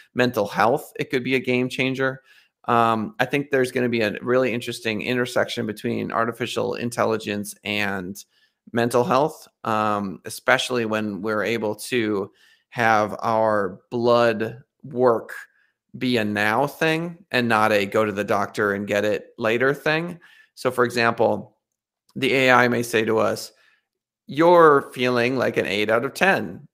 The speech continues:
right now, and that's because your current caffeine <laughs> level is X. And when your caffeine level is X, you, you know, your dopamine is X Y Z," and you kinda get this real-time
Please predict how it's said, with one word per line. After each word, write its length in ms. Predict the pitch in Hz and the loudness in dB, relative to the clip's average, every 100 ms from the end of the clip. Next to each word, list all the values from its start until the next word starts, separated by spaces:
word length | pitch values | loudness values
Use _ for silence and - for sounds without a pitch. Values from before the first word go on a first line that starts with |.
| - | -4
right 200 | 131 110 | -2 0
now, 280 | 113 107 104 | 0 0 0
and 100 | 110 | 0
that's 220 | 127 - | 0 -2
because 440 | - 113 98 101 | -4 0 0 -2
your 220 | - 101 | -4 -6
current 400 | 101 - 135 120 | -6 -2 -2 -2
caffeine 720 | - 120 110 - 139 117 117 - _ | -4 -4 -2 -2 -4 -4 -6 -10 _
<laughs> 100 | - | -6
level 560 | 165 135 127 117 117 | -4 0 2 2 0
is 260 | 92 123 - - | 0 -2 -2 0
X. 420 | 135 85 - - _ _ _ - | 0 0 -8 -12 _ _ _ -6
And 240 | 120 123 | -4 -2
when 100 | 123 | -2
your 100 | 113 | -4
caffeine 440 | - 117 - 151 | 0 -2 0 -4
level 260 | 135 113 110 | -2 -2 -2
is 140 | 110 | -4
X, 480 | 98 104 - - - _ | -4 -6 -8 -12 -14 _
you, 240 | 113 107 | -10 -8
you 180 | 95 127 | -6 -6
know, 320 | 107 101 110 | -6 -8 -10
your 600 | - 117 107 110 104 98 - _ | -4 -2 0 0 -2 -6 -12 _
dopamine 720 | 131 123 123 120 117 107 101 - | 0 0 0 -4 -4 -4 -6 -8
is 300 | 107 107 98 | -6 -6 -4
X 220 | 82 - | -6 0
Y 180 | 117 107 | 2 2
Z," 300 | 104 113 113 | 0 0 0
and 140 | 104 - - _ | -2 -6 -20 _
you 140 | 127 | -6
kinda 220 | 120 139 | 0 2
get 160 | 131 123 | 2 0
this 160 | 123 117 | -2 -8
real-time 960 | 110 131 131 127 - 120 120 113 107 | -4 2 4 2 0 0 2 0 -4